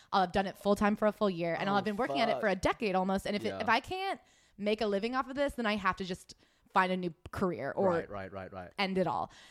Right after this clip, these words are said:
Speaker 1: And luckily, I was able to quit beforehand. And then interestingly enough, and this is for anyone out there looking to pursue their passion, I will say quitting, I think, was why I was able to make a living out of it. I don't
Speaker 2: Mm-hmm.
Speaker 1: think if I had waited at my job full time, I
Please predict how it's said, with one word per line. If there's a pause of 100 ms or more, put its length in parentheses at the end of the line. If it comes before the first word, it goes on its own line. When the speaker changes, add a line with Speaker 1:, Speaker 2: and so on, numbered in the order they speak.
(180)
Speaker 1:
And (120)
luckily,
I
was
able
to
quit
beforehand.
And
then
interestingly
enough,
and
this
is
for
anyone
out
there
looking
to
pursue
their
passion,
I
will
say (300)
quitting,
I
think, (360)
was
why
I
was
able
to
make
a
living
out
of
it. (100)
I
don't
Speaker 2:
Mm-hmm.
Speaker 1:
think
if
I
had
waited
at
my
job
full
time,
I